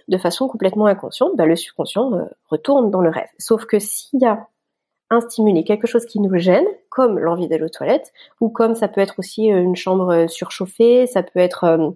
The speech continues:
une lumière aussi, justement, si, si on n'est pas assez dans l'obscurité, eh bien, on va pas pouvoir redescendre, en fait. On va pas pouvoir repartir dans le sommeil, et là,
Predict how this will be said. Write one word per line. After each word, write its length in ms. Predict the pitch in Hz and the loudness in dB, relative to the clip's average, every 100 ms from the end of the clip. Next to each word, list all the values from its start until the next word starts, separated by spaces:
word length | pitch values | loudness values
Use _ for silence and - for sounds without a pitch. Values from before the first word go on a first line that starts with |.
| _ _ _ _ _ _ - | _ _ _ _ _ _ 0
une 120 | 202 | 2
lumière 420 | 185 170 165 269 | 4 6 4 4
aussi, 260 | 240 226 247 | 0 0 -8
justement, 400 | - - 151 285 | -8 -4 -2 -2
si, 420 | - 190 180 175 - - - - _ | -4 -6 -6 -6 -10 -20 -20 -20 _
si 280 | - - 180 | -20 -10 -4
on 60 | 170 | 0
n'est 120 | 170 | 0
pas 160 | 165 185 | 2 0
assez 240 | 175 - | 0 0
dans 120 | 214 | 0
l'obscurité, 640 | 175 170 - 180 156 202 320 440 _ _ _ _ _ _ | 0 0 -6 -4 -2 0 0 -2 _ _ _ _ _ _
eh 120 | 196 | 2
bien, 180 | 185 269 | 4 4
on 80 | 277 | 4
va 100 | 208 | 2
pas 140 | 269 | -2
pouvoir 400 | - 214 214 - | 0 0 0 -6
redescendre, 800 | - - 202 202 196 190 - - _ | -14 0 2 4 2 -2 -4 -8 _
en 80 | 165 | -8
fait. 140 | - - | -8 -6
On 20 | |
va 80 | 170 | -2
pas 140 | 208 | -2
pouvoir 240 | 202 202 196 | 0 -2 -2
repartir 680 | 196 226 - - - 277 254 | -2 -4 -6 -8 0 0 2
dans 100 | 185 | 0
le 100 | 170 | -2
sommeil, 480 | 175 175 160 233 320 294 - | -4 -6 0 2 2 -2 -4
et 140 | 180 165 | -2 0
là, 280 | 180 262 | 0 -2